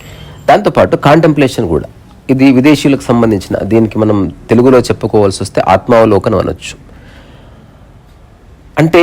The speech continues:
ఈ క్షణం నువ్వు ఇలా ఉండటానికి దోహదం చేసిన మంచి చెడు రెండు విషయాలను ఒకసారి జ్ఞప్తికి తెచ్చుకోవడం, నీ యొక్క గతాన్ని నువ్వు ఒక సినిమాలాగా చూడడం, ఏమన్నా కోర్స్ కరెక్షన్స్ ఉంటే చేసుకోవడం.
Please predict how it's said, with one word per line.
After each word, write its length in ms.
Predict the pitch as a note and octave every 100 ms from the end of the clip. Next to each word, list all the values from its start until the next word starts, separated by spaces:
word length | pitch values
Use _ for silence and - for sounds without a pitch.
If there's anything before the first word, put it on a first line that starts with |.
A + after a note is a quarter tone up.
| D3+
ఈ 20 | D3+ -
క్షణం 260 | D3 E3 D#3
నువ్వు 160 | C#3 B2+
ఇలా 120 | A#2+ A2+
ఉండటానికి 540 | B2+ C#3 C#3 B2 - - _ _ _ - - _ - - - - _ - A2+
దోహదం 340 | C3 C3+ C#3 B2
చేసిన 320 | A#2+ - A#2 - - G#2+
మంచి 300 | A#2+ A#2+ D#3 - -
చెడు 160 | A#2 A2+
రెండు 160 | G#2+ A#2+ A2
విషయాలను 380 | - A2 C3+ A#2+
ఒకసారి 240 | - G#2 G2
జ్ఞప్తికి 340 | G2 - - G#2
తెచ్చుకోవడం, 480 | - - F2+ - - - - -
నీ 80 | A#2+ B2+
యొక్క 140 | B2 A2
గతాన్ని 320 | A2+ D#3+ F#3 E3+
నువ్వు 120 | A#2+
ఒక 80 | A2+
సినిమాలాగా 440 | A2 A#2 A2+ G2 E2 -
చూడడం, 280 | E2+ - - -
ఏమన్నా 220 | G#2+ A2 G2
కోర్స్ 200 | A2+ A2 -
కరెక్షన్స్ 320 | - - F#2 G2
ఉంటే 120 | F3 -
చేసుకోవడం. 360 | - - -